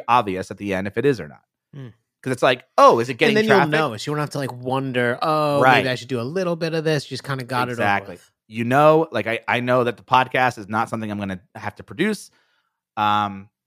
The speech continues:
Speaker 1: anyway, so that's kind of the, that's kind of the idea of all of this is, like, bulk do something
Speaker 2: Mm.
Speaker 1: and, and just for a month and test it and see if it's, if it's something that's viable or not. So anyway, you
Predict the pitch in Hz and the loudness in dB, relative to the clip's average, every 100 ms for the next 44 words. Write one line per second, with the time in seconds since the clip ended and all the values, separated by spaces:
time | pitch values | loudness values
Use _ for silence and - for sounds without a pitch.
0 | _ _ _ _ _ _ _ _ _ _ | _ _ _ _ _ _ _ _ _ _
1 | 117 82 71 _ 117 123 - 131 120 101 | -12 -10 -14 _ -2 -2 -2 -8 -6 -6
2 | 101 135 - 196 156 135 107 113 110 101 | -4 -6 -4 -2 0 0 0 -2 0 2
3 | 101 98 87 92 98 92 _ 104 139 196 | 0 0 -8 -10 -10 -10 _ 2 4 4
4 | - 110 131 151 - 151 104 - 82 85 | 2 -12 -2 -2 0 -4 -4 -8 -10 -12
5 | 101 _ _ - 127 123 120 120 - 117 | -18 _ _ -16 -6 -2 -2 -2 -4 -6
6 | 113 135 - _ _ 139 131 113 117 117 | -6 -10 -14 _ _ 2 2 4 2 0
7 | 90 - _ _ _ _ _ _ - 104 | 0 -10 _ _ _ _ _ _ -10 -4
8 | - 127 - 80 - 101 - 139 135 123 | 2 0 0 -12 -14 -12 -2 0 0 -4
9 | _ 117 110 101 120 107 104 95 101 92 | _ -6 -6 -4 -2 -2 -6 -4 -2 0
10 | 85 85 78 69 65 _ _ _ _ _ | -2 -6 -12 -20 -20 _ _ _ _ _
11 | _ _ - 185 135 85 - _ _ _ | _ _ 0 2 2 -4 -12 _ _ _
12 | _ _ _ _ _ _ 127 135 220 247 | _ _ _ _ _ _ -14 -2 2 6
13 | 156 135 160 190 | 6 6 4 4